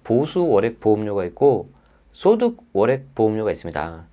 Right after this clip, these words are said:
그래서 보수 월액 보험료는 여러분들이 매번 내는, 월급 받고 내는 그 보험료라고 생각하시면 되고요.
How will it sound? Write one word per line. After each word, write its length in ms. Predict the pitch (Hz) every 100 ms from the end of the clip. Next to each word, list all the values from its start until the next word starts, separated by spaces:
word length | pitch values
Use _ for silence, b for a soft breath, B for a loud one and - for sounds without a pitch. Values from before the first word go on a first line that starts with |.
| b b b
그래서 240 | - 101 98
보수 320 | - 160 196
월액 280 | 143 104 117
보험료는 640 | 107 104 101 101 127 131
여러분들이 680 | 87 104 113 95 87 85 -
매번 340 | - 87 104 92
내는, 340 | 82 87 95
월급 280 | - 90 131
받고 220 | - -
내는 200 | 87 87
그 180 | 85 101
보험료라고 460 | - 104 107 92 85
생각하시면 520 | 98 92 98 107 104
되고요. 380 | - - 113